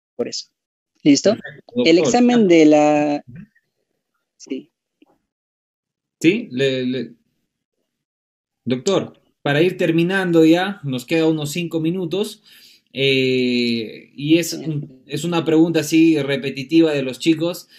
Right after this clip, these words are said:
Speaker 2: es as-, si el serum es obligatorio o es opcional. A ver, coméntenos un poquito, están ahí
Speaker 1: No,
Speaker 2: ansiosos
Speaker 1: chicos,
Speaker 2: con la pregunta.
Speaker 1: ustedes,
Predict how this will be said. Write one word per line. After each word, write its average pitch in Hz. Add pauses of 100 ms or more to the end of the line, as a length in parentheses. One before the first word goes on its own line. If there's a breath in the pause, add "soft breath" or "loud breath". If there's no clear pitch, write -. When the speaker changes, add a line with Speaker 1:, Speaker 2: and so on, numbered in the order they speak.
(340 soft breath)
Speaker 2:
es 156
as-, -
si -
el 135
serum 160
es 202
obligatorio 165
o 160
es 170
opcional. 135 (760 soft breath)
A 113
ver, 147
coméntenos 139
un 143
poquito, 127
están 135
ahí 139
Speaker 1:
No, 180
Speaker 2:
ansiosos 143
Speaker 1:
chicos, -
Speaker 2:
con - (320)
la 127
pregunta. 127
Speaker 1:
ustedes, 196